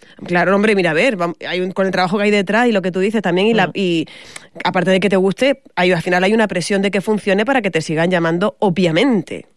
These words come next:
Speaker 1: Esto,
Speaker 2: Claro.
Speaker 1: esto, esto es así, si no, mm, si no, que fi-, ¿para qué estamos aquí? <laughs>
Speaker 2: Exacto.
Speaker 1: Bueno,
Speaker 2: Sí.
Speaker 1: que estamos hablando hoy porque vienes el viernes.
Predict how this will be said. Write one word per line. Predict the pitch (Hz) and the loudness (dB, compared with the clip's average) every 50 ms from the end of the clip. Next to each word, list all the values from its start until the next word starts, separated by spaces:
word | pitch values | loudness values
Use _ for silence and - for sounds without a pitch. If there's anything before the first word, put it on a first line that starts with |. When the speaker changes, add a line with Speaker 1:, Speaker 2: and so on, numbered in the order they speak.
| _ _ _ _ _ _ - - | _ _ _ _ _ _ -12 -10
Speaker 1:
Esto, | 117 143 - 175 | -10 -4 -2 0
Speaker 2:
Claro. | 170 165 - | 0 2 0
Speaker 1:
esto, | 185 165 185 170 | 0 0 0 0
esto | 165 170 - 185 175 175 | 0 0 0 0 2 2
es | 170 180 170 | 2 2 2
así, | 165 160 143 208 233 - | 0 0 0 0 0 0
si | - 175 165 | 0 0 0
no, | 160 156 160 170 175 180 | 2 2 2 2 2 2
mm, | - 185 170 165 165 165 160 151 143 - - - - - | 0 0 0 0 -2 -2 -2 -4 -6 -10 -16 -20 -20 -6
si | - 196 | -2 0
no, | 196 220 226 | 0 2 2
que | 254 | 0
fi-, | 196 269 - - 202 | -2 -2 -4 -4 -4
¿para | 240 220 | -2 -2
qué | 214 | -2
estamos | 214 220 202 185 170 | -2 -2 -2 -2 -4
aquí? | 156 - 117 - _ - - | -6 -8 -12 -16 _ -10 -6
<laughs> | - - - - - - 233 202 139 - _ | -6 -6 -6 -8 -4 -2 0 0 0 -2 _
Speaker 2:
Exacto. | 185 180 160 - 170 151 135 - - - - - - | -4 -4 -2 -2 -2 -2 -2 -6 -12 -14 -14 -14 -4
Speaker 1:
Bueno, | - 233 254 254 247 208 190 185 | 0 0 2 2 4 2 2 0
Speaker 2:
Sí. | 185 | 0
Speaker 1:
que | - 220 214 208 202 202 202 196 190 180 - | -2 0 0 2 2 2 2 0 0 -2 -2
estamos | - 190 226 226 262 254 | -2 0 0 0 2 2
hablando | 277 269 269 262 269 254 262 269 262 | 2 2 2 2 2 2 2 2 2
hoy | 269 262 269 302 | 2 2 0 0
porque | - 269 240 214 - 220 208 196 190 190 - | 0 -2 -2 -2 -2 -2 -2 0 -2 -2 -4
vienes | 185 185 202 196 214 240 - 254 | -2 -2 -2 0 0 -2 -2 -4
el | 214 175 | -4 -4
viernes. | 175 190 208 185 - - - 123 - - - - | -4 -6 -6 -8 -12 -16 -16 -16 -16 -18 -20 -20